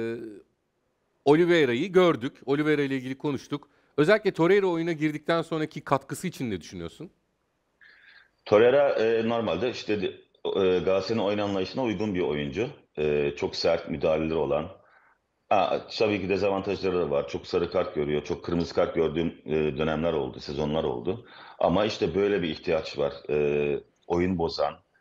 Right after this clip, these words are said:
Speaker 2: ilk baskıyı yapan, rakibi döndürmeyen bir Torreira var.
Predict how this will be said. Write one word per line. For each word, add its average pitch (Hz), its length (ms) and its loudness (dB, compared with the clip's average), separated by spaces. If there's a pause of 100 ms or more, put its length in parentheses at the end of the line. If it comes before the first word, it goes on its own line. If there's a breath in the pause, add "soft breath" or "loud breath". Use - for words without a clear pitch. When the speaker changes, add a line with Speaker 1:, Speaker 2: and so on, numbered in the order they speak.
(340 soft breath)
Speaker 2:
ilk 101 240 0
baskıyı 95 380 0
yapan, 82 460 0
rakibi 85 360 -4
döndürmeyen 82 640 -2
bir 73 100 -20
Torreira 69 460 -2
var. 82 140 0